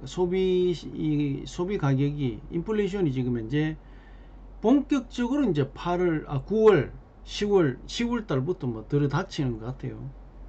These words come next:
예. 어, 스태그플레이션 오는 건 아닌가 우려스럽습니다. 예, 스태그플레이션 안 와야 되는데, 스태그플레이션 오면 골드도, 어, 무너질 수 있습니다.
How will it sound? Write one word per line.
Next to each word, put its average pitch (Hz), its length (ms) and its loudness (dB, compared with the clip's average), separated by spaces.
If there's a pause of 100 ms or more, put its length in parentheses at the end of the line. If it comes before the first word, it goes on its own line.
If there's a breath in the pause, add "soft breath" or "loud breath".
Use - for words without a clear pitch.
(300)
예. 107 200 -10 (1120 loud breath)
어, 123 160 -8
스태그플레이션 165 840 0
오는 139 240 2
건 127 100 0
아닌가 127 360 0
우려스럽습니다. 120 1500 -4 (460)
예, 104 240 -10
스태그플레이션 147 760 -2
안 135 180 0
와야 165 180 2
되는데, 117 560 -4 (1500 loud breath)
스태그플레이션 262 800 4
오면 214 520 4
골드도, 202 1800 4
어, 139 340 0
무너질 185 380 4
수 151 160 -6
있습니다. 151 800 -4